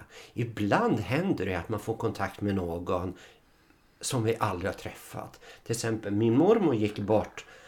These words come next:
eh, några månader innan jag föddes, så henne har jag inte träffat. Men hennes mamma har jag inte ens en aning om vad hon het-, vad hon hette och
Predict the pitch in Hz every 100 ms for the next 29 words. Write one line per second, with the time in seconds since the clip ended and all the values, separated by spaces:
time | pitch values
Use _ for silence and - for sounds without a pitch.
0 | - - 101 90 92 - 117 104 104 98
1 | 101 98 98 98 95 95 92 - 101 123
2 | - - - - - 104 131 190 143 107
3 | - - - - - - - - - 139
4 | 151 - 175 170 269 349 - 131 101 101
5 | 107 95 - - - - - 139 131 117
6 | 131 120 139 139 - 151 113 156 190 110
7 | 98 92 - - - 110 107 95 98 156
8 | 151 127 - - 113 101 - 123 - _
9 | - 147 135 123 117 -